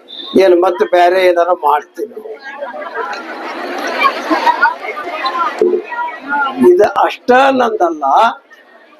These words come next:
ಅವ್ರನ್ನ ಭೇಟಿಯಾಗಿ, "ಸಾಹೇಬ್ರ, ಏಳು ತಿಂಗಳ ಹಿಂದೆ ಹಿಂಗ್ ಹೇಳಿದ್ರಿ,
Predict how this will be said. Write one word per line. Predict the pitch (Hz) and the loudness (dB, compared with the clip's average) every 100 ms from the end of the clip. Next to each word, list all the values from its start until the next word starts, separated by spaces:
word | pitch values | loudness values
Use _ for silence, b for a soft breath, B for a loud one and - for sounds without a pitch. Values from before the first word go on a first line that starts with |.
| _ 440 - _ - - - - - - - | _ -20 -20 _ -20 -20 -20 -20 -20 -12 0
ಅವ್ರನ್ನ | - 180 - - | 4 4 4 2
ಭೇಟಿಯಾಗಿ, | 156 147 - 247 214 165 - 339 415 240 - _ _ _ - | 2 2 4 4 4 2 2 4 4 2 -8 _ _ _ -4
"ಸಾಹೇಬ್ರ, | 160 175 180 202 247 | 2 2 4 4 4
ಏಳು | 226 185 202 240 | 4 4 4 4
ತಿಂಗಳ | 240 254 247 214 | 0 -2 4 6
ಹಿಂದೆ | 180 202 214 214 190 | 6 4 4 4 4
ಹಿಂಗ್ | 180 180 | 0 -2
ಹೇಳಿದ್ರಿ, | 147 170 180 180 160 202 | 0 4 4 4 2 4